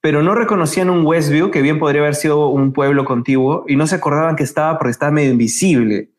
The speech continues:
Y la razón por la cual se dan cuenta que existe Westview es porque ahí estaba el testigo de, del, de, de,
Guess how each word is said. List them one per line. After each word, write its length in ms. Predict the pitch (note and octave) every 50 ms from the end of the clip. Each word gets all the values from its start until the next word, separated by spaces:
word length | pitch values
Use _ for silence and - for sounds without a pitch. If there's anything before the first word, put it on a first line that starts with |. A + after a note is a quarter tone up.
| _ _ _ _ _ _
Y 80 | - D3
la 120 | D3 D3+
razón 380 | D3+ D3+ D3+ C#3+ - F#3+ F#3+ F#3+
por 160 | F#3 G#3 G3
la 200 | F#3 E3+ D#3 -
cual 400 | - F3+ F3+ F3+ F3 F3 E3 D#3+
se 140 | E3 - D3+
dan 200 | C#3 D3 D#3 D3+
cuenta 480 | D3 F3 E3+ D#3+ D#3+ D#3 E3 D#3 D3 -
que 140 | - B2
existe 520 | B2 A#2+ - - - - E3 D3 - - D#3
Westview 560 | C#3+ D3 D#3+ D#3 C#3 C3 C3 C#3 D#3 E3 -
es 100 | D3+ C#3+
porque 280 | - - E3+ - - D3
ahí 200 | C3 C#3 D3 D#3
estaba 560 | D#3+ D#3 D#3 - E3 D#3 D#3 D#3 D3 C#3+ C#3 G#2+
el 300 | - C3 B2 A#2+ A#2 A#2
testigo 640 | B2 A#2+ A2+ - - D#3+ D#3 D3+ D#3 D#3 D3 C#3
de, 460 | C3+ B2+ B2 A#2+ A#2+ A2+ A2 G2 - -
del, 340 | A#2+ A#2 A#2+ A#2+ A#2 A2+ G#2+
de, 100 | A#2+ A#2
de, 380 | - G#2 - - B2 A#2 A#2